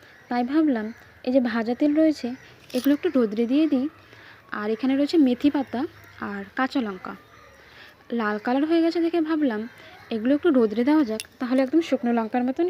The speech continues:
শুকিয়ে যাবে, তাহলে অনেক কাজে লাগবে এই লঙ্কাগুলো পরে। এরপর যে বাসনগুলো ছিল, সেগুলো আমি একদম ধুয়ে রোদ্রে রেখে দিয়েছি, যাতে একটু জলগুলো ঝরে যায়। আর আজকে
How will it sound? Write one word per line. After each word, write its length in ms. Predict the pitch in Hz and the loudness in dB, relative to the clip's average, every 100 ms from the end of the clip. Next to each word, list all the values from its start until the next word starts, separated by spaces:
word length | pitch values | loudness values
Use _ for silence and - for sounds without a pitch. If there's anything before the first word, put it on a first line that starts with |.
| - | -2
শুকিয়ে 300 | 247 - 220 | -6 -2 -2
যাবে, 220 | 220 208 214 - - - - - | -2 -4 -6 -10 -20 -20 -20 -6
তাহলে 240 | 247 262 285 - - - - _ _ 247 | 2 4 4 0 -12 -20 -20 _ _ -4
অনেক 140 | 254 262 | -2 0
কাজে 200 | 226 226 220 | -2 0 0
লাগবে 200 | 190 240 | 0 -2
এই 40 | 269 | -2
লঙ্কাগুলো 380 | 208 202 208 214 208 | -2 -6 -4 -2 -2
পরে। 160 | 214 339 - _ _ - - - - - - - | -2 -4 -10 _ _ -20 -20 -20 -20 -20 -10 -6
এরপর 180 | 233 247 277 | 0 2 4
যে 60 | 254 | 4
বাসনগুলো 460 | 196 - 247 254 339 359 | 2 -2 -2 0 0 2
ছিল, 140 | 262 302 - _ - - - - | 0 0 -6 _ -20 -20 -20 -8
সেগুলো 260 | 254 233 254 | -4 2 2
আমি 80 | 277 | 2
একদম 160 | 269 320 240 | 4 4 4
ধুয়ে 200 | 240 285 285 233 | 4 4 4 2
রোদ্রে 300 | 214 220 254 233 | -2 2 2 2
রেখে 180 | 233 285 302 | 0 0 2
দিয়েছি, 340 | 330 311 277 - _ _ _ _ _ _ _ - | 0 0 -4 -6 _ _ _ _ _ _ _ -8
যাতে 240 | 240 233 277 | -2 0 2
একটু 120 | 277 285 | 2 2
জলগুলো 340 | 233 220 233 294 269 | 2 2 4 4 4
ঝরে 200 | 220 196 | 0 -2
যায়। 160 | - - - - - - - - - 214 | -6 -14 -20 -20 -20 -20 -20 -18 -12 -12
আর 100 | 208 - - - - 208 | -12 -16 -20 -18 -12 -12
আজকে 260 | - - | -10 -2